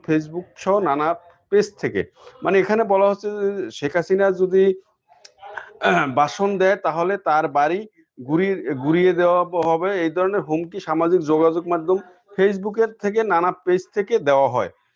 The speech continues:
তবে ভাষণের আগেই সেখানে ভাঙচুর শুরু হয় এবং আগুন ধরিয়ে দেওয়া হয়। <coughs>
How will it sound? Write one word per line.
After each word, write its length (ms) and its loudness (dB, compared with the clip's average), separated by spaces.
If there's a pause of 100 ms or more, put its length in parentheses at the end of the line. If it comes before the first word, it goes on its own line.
(140)
তবে 140 2
ভাষণের 440 -2
আগেই 360 0
সেখানে 420 -2
ভাঙচুর 480 -2
শুরু 280 -6
হয় 160 2
এবং 280 2 (280)
আগুন 420 2
ধরিয়ে 300 2
দেওয়া 240 2
হয়। 220 0 (360)
<coughs> 380 -2